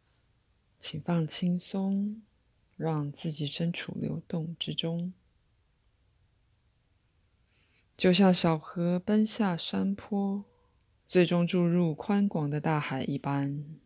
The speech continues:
流动只要产生，念头就会开始主动捡拾安稳而和温和的知识，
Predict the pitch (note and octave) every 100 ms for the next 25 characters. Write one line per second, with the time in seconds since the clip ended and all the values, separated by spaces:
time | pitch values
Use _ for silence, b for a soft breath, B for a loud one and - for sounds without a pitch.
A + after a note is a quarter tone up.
0 | _ _ _ _ _ _ _ _ _ _
1 | _ _ _ _ _ _ _ _ _ _
2 | _ _ - F#3 F#3 A#3 A3 F#3+ - D3+
3 | D#3 E3 - D3 - - F3 F3 F3+ F3+
4 | _ - - _ _ _ _ _ _ F3+
5 | E3+ D#3 - D#3 D3+ D3+ E3 - D3+ D3+
6 | - D#3+ - C#3+ C#3 C3+ E3+ D#3 D3+ -
7 | D3+ C#3+ - - C#3+ C#3+ - G3 G3+ G3
8 | F3 - - - D3+ D3 - - D3+ D#3+
9 | - G3 G3 - D#3 C#3+ D3 C#3+ - D3+
10 | D3+ - G#3